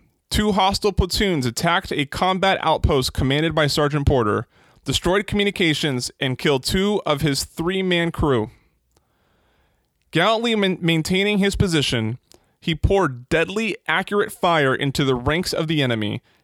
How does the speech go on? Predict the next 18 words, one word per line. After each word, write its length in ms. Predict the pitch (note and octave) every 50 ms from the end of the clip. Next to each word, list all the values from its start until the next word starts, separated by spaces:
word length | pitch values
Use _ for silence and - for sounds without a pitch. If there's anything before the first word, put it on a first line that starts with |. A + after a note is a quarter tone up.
| _ -
killing 360 | - G3+ G3+ G#3+ A3+ A#3 A3+
fifteen 640 | - A3+ A3+ G3 - - - G#3 F3+ E3 D3+ C3 -
and 80 | - C#3
dispersing 540 | C3 C3+ - - - E3 E3 D#3 - E3+ E3
the 80 | D#3+
remainder. 580 | D#3+ D#3 D3 C3+ B2 B2 A2+ G#2+ G#2+ G#2+ B2 C3+ - _ _ _ _ _ _ _ _ _ _ _ _ _ _ _ _ _ -
After 220 | D#3 D#3 - E3 D#3+
falling 400 | - - G3+ G#3 A3 A3+ A3 F#3+
back 300 | G3+ F3+ E3 D3+ - -
under 260 | D3+ C#3+ C#3 C#3+ C#3+
a 100 | C#3+ C#3
hail 320 | C3+ C#3 D#3 F3+ F#3+ F#3+
of 80 | G3+ F#3+
fire, 600 | - - D#3+ D3 C3+ B2+ A#2+ A#2 A2+ A#2 C3 - _ _ _ _ _ -
the 80 | C#3+
determined 500 | C3 B2+ - - - F#3+ G3+ G#3+ A3+ G#3+
foe 360 | - - G3+ F#3 E3 D3 C3+ B2
reorganized 920 | C3 D3 E3+ F#3 E3+ E3 E3+ F#3+ F#3 G#3 G3+ G3 G3 G3 G3+ A3 G#3 -